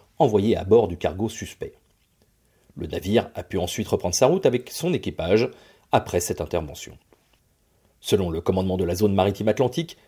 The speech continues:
je cite, « La parfaite coopération entre les acteurs nationaux et internationaux de la lutte contre les stupéfiants,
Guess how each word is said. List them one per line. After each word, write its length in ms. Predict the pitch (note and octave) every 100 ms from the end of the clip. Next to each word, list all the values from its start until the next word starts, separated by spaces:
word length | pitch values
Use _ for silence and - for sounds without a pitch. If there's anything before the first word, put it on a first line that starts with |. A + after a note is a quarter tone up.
| _ _
je 180 | - F2
cite, « 380 | - C3+ - -
La 140 | G2 F2
parfaite 520 | - B2+ - E2+ -
coopération 640 | - E3 G2+ E2+ - E2+ -
entre 240 | B2 A#2+ -
les 160 | -
acteurs 320 | A2 - D#2
nationaux 500 | F2 A#2 - F2+ D#2 -
et 160 | F#2+ -
internationaux 640 | C#3+ C#3+ G#2+ F#2+ - G2 E2
de 120 | D#2
la 120 | D2
lutte 220 | G2+ C#3+
contre 240 | - G2 D#2
les 80 |
stupéfiants, 580 | - - B2 E2+ - E2+